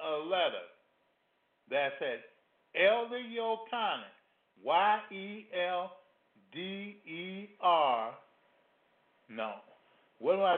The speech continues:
doing? Write me to E L D E R Y O C H A N A N at mail, M A I L dot com.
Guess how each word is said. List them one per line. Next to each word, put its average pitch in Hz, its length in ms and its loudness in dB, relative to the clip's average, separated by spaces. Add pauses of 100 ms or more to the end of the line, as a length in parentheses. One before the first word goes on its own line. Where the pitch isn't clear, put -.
doing? 135 220 -4 (1040)
Write 151 320 6
me 135 80 -8 (100)
to - 320 -2
E 254 400 4 (200)
L 120 240 4 (100)
D 127 60 -8
E 117 540 -8 (100)
R 104 380 -2 (680)
Y 147 440 6 (360)
O 127 440 2 (280)
C 139 380 -4 (160)
H 123 320 -2 (380)
A 139 480 4 (160)
N 120 280 -4 (500)
A 120 560 0
N 165 300 2 (500)
at 143 280 8 (400)
mail, 160 760 4 (100)
M 170 240 -8
A 160 180 -2
I 160 420 2
L 123 220 4 (480)
dot 127 320 4 (100)
com. 113 300 2